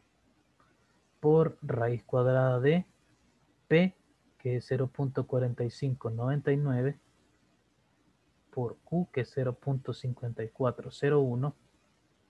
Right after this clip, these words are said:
Todo esto dividido entre N, que era seiscientos once.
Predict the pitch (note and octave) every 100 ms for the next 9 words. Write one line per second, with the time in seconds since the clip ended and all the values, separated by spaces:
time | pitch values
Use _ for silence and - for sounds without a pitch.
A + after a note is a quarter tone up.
0 | _ _ _ _ _ _ _ _ _ _
1 | _ _ _ _ C#3 C#3+ D3 D#3 C#3+ C3
2 | C3+ C#3 C3 A#2+ C#3+ D#3 C3+ C3 C3 C3
3 | B2 A2+ B2+ B2+ A#2+ A2 D#3 C#3+ -